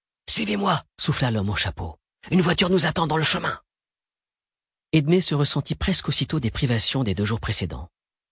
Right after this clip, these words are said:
Elle venait amoindrir une forme physique, déjà déplorable. Le souffle lui manqua rapidement. Une douleur aiguë lui cisailla le ventre et la poitrine. Il serra les dents pour ne pas se laisser distancer par les deux ombres qui volaient devant lui.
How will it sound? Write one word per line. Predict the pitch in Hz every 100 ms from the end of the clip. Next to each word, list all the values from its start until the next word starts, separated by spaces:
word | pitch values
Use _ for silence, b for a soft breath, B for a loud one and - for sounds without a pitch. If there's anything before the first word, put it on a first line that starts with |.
| _ _ _
Elle | 135
venait | 127 135 135
amoindrir | 127 120 117 123 113
une | 113
forme | - 107
physique, | 101 107 98 107 - - _ _ _ -
déjà | - 131 135
déplorable. | 131 - 87 78 71 82 - _ _ _ _ _ _ _ _ _ _ _ -
Le |
souffle | 135 - -
lui | 123
manqua | 117 113 -
rapidement. | 92 90 95 82 73 - _ _ _ _ _
Une | 135
douleur | 131 131 123
aiguë | 110 117 113 - _ _ -
lui | 143
cisailla | - 139 127 117
le | 104
ventre | 92 95 - - -
et | 135
la | 117
poitrine. | 104 - 87 82 78 _ _ _ _ _ _ _
Il | -
serra | - - 110 113
les |
dents | 117 143 123
pour | 104
ne | 101
pas | - 120
se | - 113
laisser | 107 -
distancer | 120 127 - 131 -
par | 143 127
les | 127
deux | 135 135
ombres | 143 127
qui | -
volaient | 135 139
devant | 139 135 139
lui. | 131 113